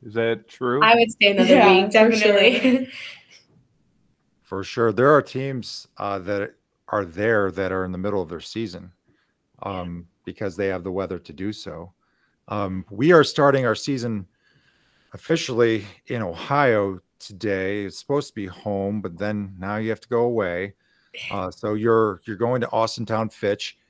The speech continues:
Speaker 4: which is becoming un-, somehow a, one of our rivals,
Speaker 2: Yeah.
Speaker 4: um, in softball, uh, for
Speaker 3: Yeah.
Speaker 4: sure. I mean, it's gonna be a very competitive game. It's gonna be a, a rematch of a sectional finals.
Speaker 2: Yep.
Speaker 4: Um,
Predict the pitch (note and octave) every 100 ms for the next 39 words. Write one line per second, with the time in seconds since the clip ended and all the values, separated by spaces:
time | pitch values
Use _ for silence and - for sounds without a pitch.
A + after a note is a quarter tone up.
0 | _ C3 C3 D3 B2 - D#3+ G3 C#3+ G2+
1 | F2+ - A2+ G#2+ - _ _ - - D3
2 | C3 G2 F#2 E2+ F#2+ D3+ B2+ F#2+ E2+ D#2+
3 | G#2+ B2 F2+ - - - _ _ _ G#3
4 | G2+ G#2+ G2 G2 G2+ F#2 - G#2 A#2 -
5 | F2+ E2 F2 - - - _ - - -
6 | - A2+ G#2 F2+ _ G#2+ F2+ - A2+ G#2+
7 | F2 - - G#2+ G2+ F#2 - - A#2 -
8 | C3+ A#2+ B2 G#2 A#2+ B2+ - - B2 A#2
9 | A2 F2+ G#2+ G#2+ C3+ B2 - B2+ A2+ F#2+
10 | A2 G#2+ G#2 G2+ G2+ G2+ - G2 F#2+ A2+
11 | A#2 A2+ A#2 - - G2+ F2 - - _
12 | _ _ _ - A2+ - - E2+ - A2
13 | A#2 F2+ G2 - _ _ _ _ G#3 G#3
14 | - A2 G#2 G2 F#2